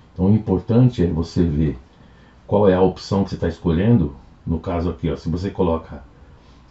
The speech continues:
a opção de intersecção, ele vai retirar material. A mesma coisa na remoção.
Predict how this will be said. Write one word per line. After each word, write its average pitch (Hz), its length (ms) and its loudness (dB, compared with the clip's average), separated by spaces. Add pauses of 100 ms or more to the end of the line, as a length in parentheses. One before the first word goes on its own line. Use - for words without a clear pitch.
a 78 80 -4
opção 80 640 -2
de 73 360 -4
intersecção, 98 1000 0 (280)
ele 78 180 -2
vai 87 200 -2
retirar 117 460 0
material. 117 600 2 (720)
A 78 80 -6
mesma 92 320 0
coisa 120 480 4
na 98 180 -2
remoção. 98 680 2